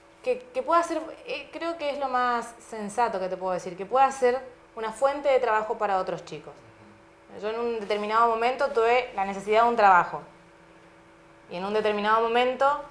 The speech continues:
Speaker 1: fue la actividad aseguradora en donde encontré ese lugar de trabajo. Eh, y fue una oportunidad, una combinación de,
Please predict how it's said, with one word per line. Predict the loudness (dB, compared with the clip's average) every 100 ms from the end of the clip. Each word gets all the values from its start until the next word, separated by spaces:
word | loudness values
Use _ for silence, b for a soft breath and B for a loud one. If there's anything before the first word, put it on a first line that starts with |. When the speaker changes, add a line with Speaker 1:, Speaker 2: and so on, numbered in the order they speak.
| -10
Speaker 1:
fue | -4
la | -2
actividad | -2 0 2 4
aseguradora | 2 2 4 6 6 6 8 6 4 -6 -20 -20 -20 -14
en | -4
donde | -2 -2 -4
encontré | -4 -4 -2 2 2 2 -4 -12
ese | -12 -6
lugar | 2 4 4 2
de | -6
trabajo. | -2 0 0 -2 -10 -18 -20 -20 -20 -20 -20 -20 -20 -20 -20 -20 -20 -20 -20 -20 -20 -20 -6
Eh, | -2 0 2 0 0 -4 -8 -16 -16
y | -14
fue | -4 0
una | 2
oportunidad, | 2 2 0 -2 0 2 0 -6 -16 -12
una | -8 -4
combinación | -4 -4 -4 -6 -4 -4 -4 -4
de, | -4 -4 -6